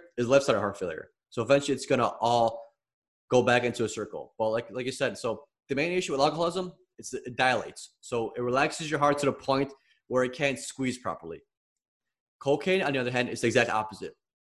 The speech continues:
Your heart muscle is, is big. It's so big that the chamber where the blood is, is supposed to be, it shrinks because there's so much muscle, not enough empty space.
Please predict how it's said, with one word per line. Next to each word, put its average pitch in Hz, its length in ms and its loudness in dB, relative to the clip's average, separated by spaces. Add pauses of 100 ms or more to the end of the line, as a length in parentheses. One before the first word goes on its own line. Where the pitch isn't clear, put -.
(120)
Your 123 320 -4 (100)
heart 165 260 0
muscle 170 320 0
is, 123 340 2
is 123 220 0
big. 135 500 6 (440)
It's - 260 0
so 185 220 12
big 160 360 6
that 123 160 6
the 120 80 6
chamber 156 540 6
where 120 320 6
the 110 120 4
blood 139 420 6
is, - 120 -12 (220)
is 117 100 -6
supposed 127 280 4
to 120 60 0
be, 123 280 4
it 120 120 -2
shrinks 120 480 4
because 117 260 2
there's 117 180 6
so 147 100 4
much 131 180 6
muscle, 113 460 2 (720)
not 120 120 0
enough 139 180 6
empty 123 200 2
space. - 440 0